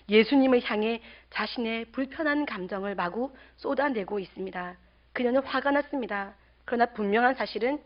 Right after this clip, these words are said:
마르다가 이런 상황을 원한 것은 절대로 아니었다는 것입니다. 마르다의 불평을 들으신 예수님께서는 어떤 반응을 보이셨습니까? 아마 마르다는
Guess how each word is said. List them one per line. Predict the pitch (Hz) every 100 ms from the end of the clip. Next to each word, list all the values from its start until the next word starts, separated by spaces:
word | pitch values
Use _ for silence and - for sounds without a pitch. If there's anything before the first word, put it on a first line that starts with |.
| _ _ _ -
마르다가 | 170 233 233 196 240 262 - - _ -
이런 | 240 269 285
상황을 | 285 202 190 208
원한 | 190 165 190 208
것은 | 202 233 226
절대로 | 202 220 254 233 285 - _
아니었다는 | - 175 185 233 - 196 185
것입니다. | 190 - 196 185 185 185 - _ _ _ _ - _ -
마르다의 | 196 247 277 262
불평을 | 262 262 277 262
들으신 | 240 233 269 214
예수님께서는 | 190 247 247 240 220 202 214 -
어떤 | 160 208 233
반응을 | 226 190 190 214 240 - -
보이셨습니까? | - 202 214 226 208 190 233 269 - _ _ _ -
아마 | 190
마르다는 | 170 196 220 208 285